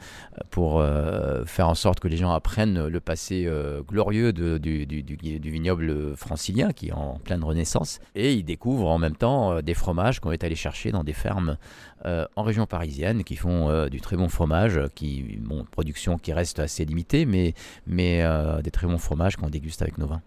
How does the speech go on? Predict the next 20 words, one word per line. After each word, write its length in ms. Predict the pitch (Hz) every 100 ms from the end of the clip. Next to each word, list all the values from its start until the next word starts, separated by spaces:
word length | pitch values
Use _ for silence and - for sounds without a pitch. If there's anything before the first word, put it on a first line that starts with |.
| -
Donc 200 | 101 104
là, 180 | 123 156
on 60 | 143
va 100 | 120
passer 300 | 139 131 143
derrière, 480 | 127 139 143 147 117
euh, 680 | 113 107 107 104 98 92 90
cet 260 | - 101
espace 340 | 107 - 110 92
d'accueil, 600 | 92 - 135 170 208 131
on 60 |
va 80 | 92
passer 380 | - 98 - 104
directement, 960 | 85 104 107 110 113 104 107 98 87 80
euh, 40 |
dans 140 | 76 87
le 120 | 85
chai 260 | - 104
de 240 | 87 76 76
production. 600 | - - 78 - 170